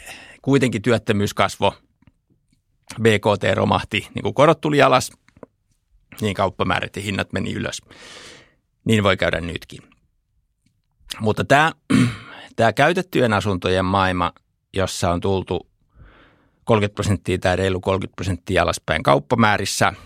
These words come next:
ja hinnoissa, reaalihinnoissa ehkä kolmekymmentä prosenttia,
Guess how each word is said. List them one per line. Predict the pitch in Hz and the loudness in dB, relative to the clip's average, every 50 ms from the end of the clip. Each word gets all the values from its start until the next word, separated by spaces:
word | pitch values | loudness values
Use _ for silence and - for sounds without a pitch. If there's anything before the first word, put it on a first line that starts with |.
| - _ _ _ _ _ _ _ _ _ _ _ _ _ _ _ _ _ _ _ _ - - - | -20 _ _ _ _ _ _ _ _ _ _ _ _ _ _ _ _ _ _ _ _ -18 -10 -6
ja | 120 98 101 98 - - | 0 0 2 0 0 0
hinnoissa, | - 104 113 120 110 107 101 98 95 95 - - 110 92 87 - - - - | 0 2 2 4 4 4 2 2 2 0 0 0 0 0 0 -2 -10 -8 -4
reaalihinnoissa | 104 107 101 98 95 92 98 95 90 90 85 90 - - 92 | 0 0 0 0 0 -2 -4 -4 -4 -4 -4 -4 -4 0 0
ehkä | 87 87 - - 95 | 0 0 -2 -6 -12
kolmekymmentä | - - 87 90 85 - - _ | -8 -6 -6 -4 -6 -8 -12 _
prosenttia, | - - - - - _ _ - - - 85 - | -14 -10 -10 -10 -10 _ _ -6 -4 -4 -4 -4